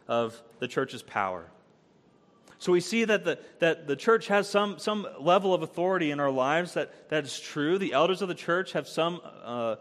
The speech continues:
some, uh, they're given authority and power to, to serve the church in this way.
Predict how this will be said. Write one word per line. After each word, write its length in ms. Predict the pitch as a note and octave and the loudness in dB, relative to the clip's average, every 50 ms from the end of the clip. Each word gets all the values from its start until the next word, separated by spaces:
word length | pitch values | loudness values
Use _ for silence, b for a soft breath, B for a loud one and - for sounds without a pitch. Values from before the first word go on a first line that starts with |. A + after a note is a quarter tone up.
| B B B B B | B B B B B
some, 360 | - - D#3+ D#3 D#3 D3+ C#3+ | -4 -2 -2 -2 -2 -4 -8
uh, 400 | - B2 A#2+ A2+ A2 G#2+ F#2 E2+ | -6 -4 -2 0 0 0 -2 -4
they're 160 | A#2 C3 C3 B2+ | -4 -4 -4 -4
given 540 | C3 A#2+ - - C#3+ D#3+ F3 G#3+ A3 A3 | -6 -6 -2 0 2 2 2 0 0 -2
authority 440 | D#3 C#3 - - E3 E3+ F3+ F#3 F3+ | -4 -6 -2 0 0 2 2 2 0
and 120 | E3+ D3 - | 0 -2 0
power 340 | - D3 C#3+ D#3 F#3 G#3+ | 2 4 4 4 4 2
to, 320 | G#3 - - D#3 C3+ C3 B2 | 0 -4 -6 -6 -6 -6 -6
to 300 | B2+ - D3+ C3 B2+ B2 | -8 -8 -6 -6 -6 -6
serve 420 | - - - - C#3+ D3+ F#3 F#3+ | -10 -8 -2 0 2 2 0 0
the 80 | G3+ F3+ | -4 -6
church 320 | - - E3+ E3 F3 - | -4 -2 -2 -2 -2 -4
in 80 | - F3+ | -6 -8
this 160 | D#3+ D3 - | -8 -8 -4
way. 320 | C3+ C3 C#3+ D#3 G3 C4 | -2 0 0 0 -2 -4